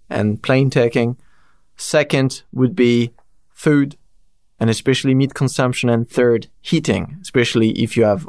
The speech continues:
oil heating at your home or just gas. So that can be reassuring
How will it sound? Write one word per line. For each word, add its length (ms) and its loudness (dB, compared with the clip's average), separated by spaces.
oil 160 4
heating 420 -2
at 140 -4
your 120 2
home 400 0
or 120 0
just 380 -2
gas. 520 -2
So 440 4
that 240 0
can 180 0
be 160 4
reassuring 1000 0